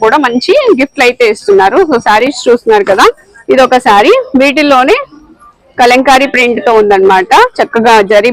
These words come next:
బోర్డర్ అయితే వస్తుంది, స్మాల్ బోర్డర్ తోటి. ఈ డిజైన్ కూడా చాలా బాగుంది చూడండి, వేర్ చేస్తే ఇలా ఉంటుందన్నమాట మనకి డిజైన్. వీటిలో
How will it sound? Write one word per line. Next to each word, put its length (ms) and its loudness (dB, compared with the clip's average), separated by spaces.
బోర్డర్ 320 0
అయితే 300 -2
వస్తుంది, 400 0
స్మాల్ 400 2
బోర్డర్ 340 0
తోటి. 240 0
ఈ 100 2
డిజైన్ 340 0
కూడా 220 2
చాలా 300 2
బాగుంది 300 0
చూడండి, 360 2
వేర్ 240 -2
చేస్తే 240 -2
ఇలా 220 4
ఉంటుందన్నమాట 580 0
మనకి 280 0
డిజైన్. 340 -4
వీటిలో 340 0